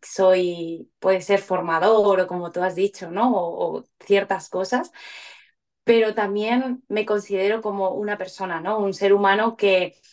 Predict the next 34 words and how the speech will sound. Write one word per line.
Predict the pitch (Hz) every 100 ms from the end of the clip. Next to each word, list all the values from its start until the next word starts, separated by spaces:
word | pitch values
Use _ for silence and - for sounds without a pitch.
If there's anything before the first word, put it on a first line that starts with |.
| _ -
va | 196
más | 202 208 240 -
allá | 208 190 208
de | 214 196
lo | 185
que | 185
somos, | - - 196 233 302 - _ _
sino | - - 190 190
más | 196 190
bien, | 202 214 226 - _ _ _ -
bueno, | 214 202 185
más, | 180 208
más | 226 220
allá | 220 196
de | 185
lo | 185
que | 175
hacemos, | - 202 240
sino | 220 185
lo | 185
que | 170
somos | - 185 165
directamente. | 170 175 175 170 165 160 - - _ _ _ _ _ _ _ _
Entonces, | 208 196 208 208 226 226 - - - - _
eh, | 233 233 214
ahora | 208 214 220
mismo, | 226 202 233 247 254
pues, | - 190 185 180
puedo | - 196 202
decir | 202 196 - 202 202
que | 208 196 185 180 170 170 165 - _ _ _ _ -
me | 214
gusta | 202 208 - 226 202 202 202 202 _ _ _ _ _ _ _ _ _ _ _ -
vivir, | 202 202 240 381 _